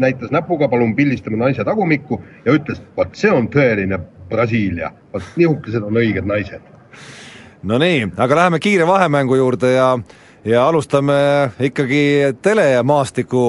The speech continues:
Speaker 2: mailt. See on lemmikteema ju ikka igal eestlasel, kuidas tele-, teles asjad peavad käima ja,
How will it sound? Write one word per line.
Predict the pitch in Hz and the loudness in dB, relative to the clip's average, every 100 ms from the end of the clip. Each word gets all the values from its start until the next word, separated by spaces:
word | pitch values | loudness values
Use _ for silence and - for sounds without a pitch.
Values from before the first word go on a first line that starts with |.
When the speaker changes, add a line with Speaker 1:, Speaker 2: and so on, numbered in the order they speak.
| 101 | 2
Speaker 2:
mailt. | 131 160 123 - 127 113 | 0 2 -2 -2 -2 -2
See | - | -2
on | 127 131 127 123 95 87 | -2 0 -2 -2 -6 -4
lemmikteema | 127 131 - 147 143 127 123 123 | -2 -2 -2 0 0 2 0 -2
ju | 123 131 143 | -2 -2 -4
ikka | 151 120 | -4 -4
igal | 107 120 135 | -2 0 0
eestlasel, | 127 - 104 101 98 - - - | -2 -4 -6 -4 -6 -10 -20 -8
kuidas | 107 - | -6 -2
tele-, | 127 117 110 - | 0 0 -2 -4
teles | 131 131 110 | -2 -2 0
asjad | 131 127 98 | 0 -2 -4
peavad | 110 110 | -6 -2
käima | 156 170 123 110 | 0 0 0 0
ja, | 117 | 2